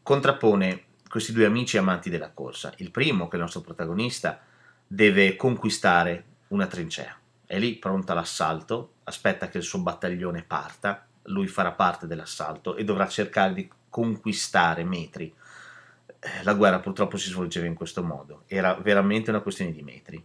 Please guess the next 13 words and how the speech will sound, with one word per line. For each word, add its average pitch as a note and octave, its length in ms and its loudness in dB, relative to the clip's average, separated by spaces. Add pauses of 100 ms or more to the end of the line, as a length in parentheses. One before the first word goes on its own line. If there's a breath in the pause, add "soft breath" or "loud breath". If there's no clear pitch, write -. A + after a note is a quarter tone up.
nient'altro, - 560 -12
da G2 80 -2
una G2 100 2
trincea G2 540 2
all'altra, D#2+ 540 -6
cercando G2 400 0
di F2+ 60 0
guadagnare E2 400 -4
terreno. - 440 -16 (760 loud breath)
Dall'altro A#2+ 800 8 (200)
vediamo G2+ 340 4
Mel G2 280 2
Gibson G2 500 -4